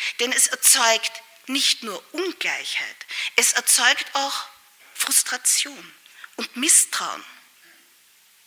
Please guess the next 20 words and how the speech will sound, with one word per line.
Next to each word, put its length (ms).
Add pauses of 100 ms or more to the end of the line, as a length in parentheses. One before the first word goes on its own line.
(920)
Die 80
Panama 640
Papers 540
mögen 440
weltweit 680 (240)
nur 220 (140)
einige 600 (560)
aufzeigen. 760
Aber 180 (100)
diese 260
bekannten 600
Namen 500 (320)
sind 300
Symbole 920 (140)
dieser 220
Sezession, 1000 (300)
dieses 360
Separatismus, 1160
dieses 400
Rückzugs 800